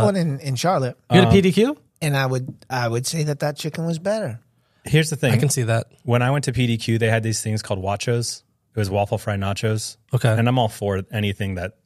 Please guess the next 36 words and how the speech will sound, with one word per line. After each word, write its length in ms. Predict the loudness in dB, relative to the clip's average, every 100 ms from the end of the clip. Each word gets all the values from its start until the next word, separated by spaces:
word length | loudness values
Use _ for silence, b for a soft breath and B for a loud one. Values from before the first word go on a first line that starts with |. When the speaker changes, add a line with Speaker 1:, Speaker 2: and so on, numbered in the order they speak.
| _
Speaker 3:
is 320 | -6 -4 -10 _ _ _ _ _ _ _ _ 2
Speaker 2:
Anything 260 | 6 6 6
that 80 |
ends 140 | 4 2
in 120 | 0
chos. 440 | 2 4 4 2 4
Speaker 3:
Yeah. 160 | 6 4 4
Speaker 2:
<laughs> 180 | 2 6
Speaker 1:
Ah, 220 | 4 6
so 160 | 4 2
you're 200 | 2 2
a 40 |
nacho 380 | 0 -2 -2 -6
guy. 260 | -6 -10 -4
Speaker 3:
Yeah, 140 | 2 4
like 160 | 4 4
nachos. 580 | 2 2 2 2 2 0
I 80 | 0
like 180 | 0 0
tachos. 580 | 0 0 0 2 2 2
And 120 | 2
when 100 | 2
they 60 |
had 140 | 2 0
wachos, 460 | 2 0 2 2
I 20 | 2
was 140 | 0
like, 280 | -2 -4 -14 -14
<laughs> 140 | -10
"Send 380 | -6 0 2 2
them 120 | 2
my 160 | 2 2
way." 260 | 4 4 4 -4
Speaker 2:
<laughs> 180 | B B
Speaker 3:
But 220 | 0 0 0
recently, 680 | 0 0 -2 -2 -2 -2